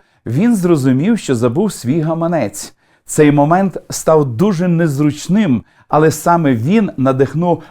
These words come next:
Макнамару на створення альтернативи готівковим розрахункам. Разом зі своїм юристом Ральфом Шнайдером і другом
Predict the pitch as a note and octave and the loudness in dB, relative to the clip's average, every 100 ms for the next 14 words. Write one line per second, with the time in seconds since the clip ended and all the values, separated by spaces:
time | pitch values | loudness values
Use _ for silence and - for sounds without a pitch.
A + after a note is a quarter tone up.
0 | - C3+ D3+ D3 - C#3 B2+ C3+ E3 E3 | -8 -2 0 -2 -2 0 0 0 0 2
1 | A#2+ A#2+ - C3+ D#3+ D#3 C#3+ C#3+ D3 B2 | 2 0 -2 0 2 2 2 0 0 0
2 | D#3 C#3 D3 D3 F#3 E3+ B2+ C#3 - E3 | 0 2 0 0 0 2 2 0 -2 -8
3 | C#3+ - F#3 E3+ D3+ C3 C#3 C#3+ D3 B2+ | -6 -2 -2 0 -2 -4 -4 -4 0 0
4 | A2 G#2+ - - _ _ _ _ C3 D#3+ | 0 -2 -2 -8 _ _ _ _ 0 2
5 | G#3 G3+ G3 D3+ C#3+ C#3 C3+ E3+ E3 C3 | 2 0 -2 -2 -2 0 -2 -2 0 0
6 | A#2+ A#2+ G#2+ C#3 C#3+ B2+ _ - C3 E3 | 2 2 0 -2 -2 -4 _ -4 0 2
7 | F3 E3+ - C3+ A#2 - - C3 B2 A#2 | 2 0 -2 -2 -4 -10 -2 2 2 2
8 | C3 C3 B2+ D3 B2+ F3 D#3+ D#3+ | 0 0 0 -2 2 2 2 -2